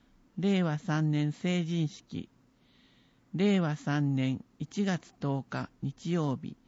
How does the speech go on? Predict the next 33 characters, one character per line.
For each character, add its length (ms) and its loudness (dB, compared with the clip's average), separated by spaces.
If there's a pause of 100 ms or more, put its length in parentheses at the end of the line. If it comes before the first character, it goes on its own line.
(480)
午 140 2
後 280 -2
一 260 -6
時 120 0
三 340 0
十 140 -2
分 320 -6
か 180 -8
ら。 160 -10 (1160)
町 260 4
民 300 4
会 320 0
館 320 2
ホ 260 0
ー 40 2
ル、 200 -6 (840)
実 220 -2 (120)
行 240 4
委 80 4
員、 280 2 (560)
対 280 2
象、 480 -2 (640)
平 180 4
成 320 2
十 240 4
二 160 4
年 300 2 (580)
四 180 -4
月 300 0
二 240 -10
日 160 0
か 140 -4
ら 200 -2